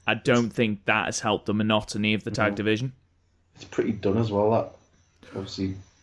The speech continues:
Speaker 1: I'm glad that's not happening, let's put it that way.
Speaker 2: <coughs> Yeah. So, I don't know. I'm, I'm, yeah, I'm going for the, the Titus brand.
Speaker 1: Okay.
Speaker 2: <laughs>
Speaker 1: I am going to go the other way. I'm gonna go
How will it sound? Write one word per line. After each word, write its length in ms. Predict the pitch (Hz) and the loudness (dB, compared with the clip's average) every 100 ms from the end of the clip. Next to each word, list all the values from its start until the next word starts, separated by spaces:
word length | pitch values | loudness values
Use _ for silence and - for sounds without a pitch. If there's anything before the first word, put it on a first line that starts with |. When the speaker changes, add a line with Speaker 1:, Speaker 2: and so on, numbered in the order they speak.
| _ | _
Speaker 1:
I'm 140 | 117 120 | -2 0
glad 260 | 135 120 | 2 2
that's 200 | 104 87 110 | 0 -4 -6
not 120 | 87 | -6
happening, 340 | 104 - 87 | -6 -6 -8
let's 120 | 95 | -8
put 160 | - 92 | -4 -4
it 60 | 71 | -2
that 120 | 92 | -2
way. 180 | - - - - | -2 -4 -12 -16
Speaker 2:
<coughs> 200 | - 107 | -12 -2
Yeah. 260 | 101 95 95 - _ _ _ _ _ _ _ _ _ - | 0 0 -2 -12 _ _ _ _ _ _ _ _ _ -20
So, 380 | - 104 90 - | -6 -4 -4 -6
I 80 | 113 | -4
don't 120 | 95 | 0
know. 180 | 98 117 | 0 0
I'm, 160 | 117 | -2
I'm, 220 | 117 113 - | 2 0 2
yeah, 280 | 101 95 101 | 2 2 0
I'm 80 | 110 | -2
going 160 | 117 | -2
for 120 | 113 98 | -2 -4
the, 180 | 98 98 - _ _ _ _ | -4 -6 -12 _ _ _ _
the 80 | - | -10
Titus 340 | - 101 - | -4 -2 -2
brand. 380 | - 107 107 110 - - | 0 0 0 -8 -16 -2
Speaker 1:
Okay. 320 | 113 170 208 156 147 151 170 | 0 2 2 0 -2 -6 -8
Speaker 2:
<laughs> 400 | 147 _ _ _ | -14 _ _ _
Speaker 1:
I 400 | 135 147 151 147 | 4 4 4 2
am 240 | 131 131 131 | 0 -2 4
going 260 | 123 123 | 4 4
to 120 | 120 123 | -2 0
go 160 | 117 | 0
the 100 | 117 | 2
other 140 | 135 117 | 2 6
way. 180 | 123 120 | 6 4
I'm 200 | 107 117 | 2 2
gonna 100 | 113 | 4
go 480 | 107 107 104 104 | 4 6 4 2